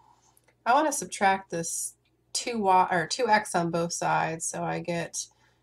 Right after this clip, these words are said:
uh, negative two x minus six is equal to negative two, six y. Then if we divide everything by negative six, I get y equals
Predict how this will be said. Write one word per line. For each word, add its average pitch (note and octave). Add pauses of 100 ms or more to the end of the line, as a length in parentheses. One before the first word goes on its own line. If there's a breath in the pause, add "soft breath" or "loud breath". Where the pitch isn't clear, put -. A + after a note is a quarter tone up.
(120)
uh, D#3+
negative F#3
two A#3
x F#3+
minus E3+
six - (1200)
is G#3+
equal G3+
to F3+
negative F3
two, F#3
six -
y. F3 (580 loud breath)
Then A3+
if C4+
we A#3+
divide F#3+
everything F#3
by E3+
negative D#3+
six, -
I F3+
get E3
y E3+
equals D#3+